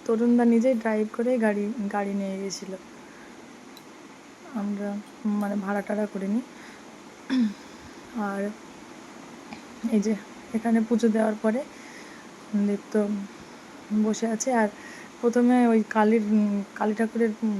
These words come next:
কোলের ওপরে যে শুয়ে দিচ্ছিল না, তখন খুব কাঁদছিল। ওখানে ভিডিও করতে দিচ্ছিল, কিন্তু আমারই একটা কেমন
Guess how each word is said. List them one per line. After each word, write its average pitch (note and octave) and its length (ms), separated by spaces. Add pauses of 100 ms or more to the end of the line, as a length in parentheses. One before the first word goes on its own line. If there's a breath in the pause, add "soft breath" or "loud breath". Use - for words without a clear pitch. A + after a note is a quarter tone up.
(120)
কোলের A3+ 300
ওপরে A#3 260
যে A3+ 140
শুয়ে A#3 260
দিচ্ছিল A#3+ 240 (120)
না, B3 40 (100)
তখন A3 260
খুব A3+ 180
কাঁদছিল। F#3+ 360 (100)
ওখানে A#3 200 (500 loud breath)
ভিডিও A#3+ 300
করতে B3+ 180 (100)
দিচ্ছিল, A3+ 260 (100)
কিন্তু A3 240
আমারই A3 280
একটা C4 200
কেমন A3 220